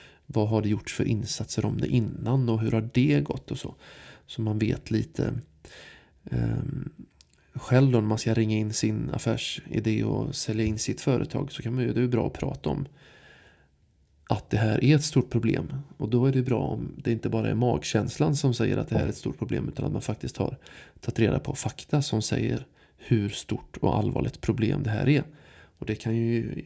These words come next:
inte gälla bara psykisk ohälsa, utan det kan ju vara om ert problem är något annat som har med miljö att göra eller vad det nu kan vara.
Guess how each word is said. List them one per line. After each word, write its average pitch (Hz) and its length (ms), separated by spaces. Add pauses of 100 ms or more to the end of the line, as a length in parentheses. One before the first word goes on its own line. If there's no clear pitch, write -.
inte 113 280
gälla 107 420
bara 107 160
psykisk - 400
ohälsa, 110 420
utan - 340 (560)
det 113 100
kan 120 180
ju 117 40
vara 117 100
om 107 140
ert 113 180
problem 107 400
är 87 180 (1120)
något - 280
annat - 240
som 131 120
har 123 80
med 120 220
miljö 135 340
att 190 60
göra 180 320
eller 165 340
vad 147 220
det 139 60
nu 123 120
kan - 160
vara. - 180